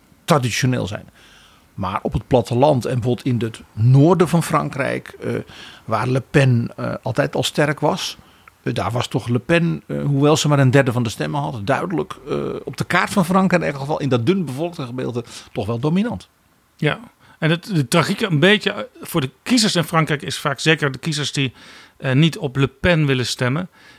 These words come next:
Speaker 2: is dat ze bijna gedwongen worden in de tweede ronde altijd te stemmen voor een kandidaat waar ze misschien, eh, niet meteen zelf voor zouden kiezen. Maar ja, er is nog maar één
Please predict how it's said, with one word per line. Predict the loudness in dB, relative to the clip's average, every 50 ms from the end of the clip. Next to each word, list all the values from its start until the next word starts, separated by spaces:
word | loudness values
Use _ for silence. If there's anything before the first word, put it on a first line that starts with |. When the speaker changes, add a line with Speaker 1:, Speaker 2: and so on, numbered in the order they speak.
| _ _
Speaker 2:
is | -4 -2 0
dat | 2 2 2
ze | 2 0 0 0
bijna | 2 2 2 2 2
gedwongen | 0 -2 -2 0 4 4 4 4 4 2
worden | 2 2 0 0
in | -2 -4
de | -4 -2
tweede | 0 0 0 2 2
ronde | 0 0 0 0 2 2 0 -2 -4 -6
altijd | -8 -4 -4 -4 -4 -4 -8 -16 -18 -20 -20 -18 -16
te | -10 -6
stemmen | -4 -2 2 2 4 4 2 0
voor | 0 -2 -2
een | -4 -4
kandidaat | -2 0 0 0 2 2 2 2 0 -2 -6 -12 -12 -8
waar | -2 0 0 0
ze | 2 0
misschien, | -2 -2 -2 -2 0 2 2 2 2 0 -2 _ -16 -20 -20 -20 -20 _ _ _ _
eh, | -12 -12 -10 -10 -8
niet | -8 -4 -2 2 4 4 4 4 2 2 2
meteen | 0 2 2 2 2 2 2 2
zelf | 2 2 2 2 2 0 -4 -8 -16 -18 _ _ _ _ _ _ _
voor | -20 -12 -4 -2 0 0 0
zouden | 2 2 2 2 2 0 -2
kiezen. | 0 2 2 2 0 -2 0
Maar | 0 0
ja, | 0 0 -2
er | -4 -4 -4
is | -2 -2
nog | -2 -2
maar | -2 -2 -2 -2
één | -2 -2 -2 -2 -4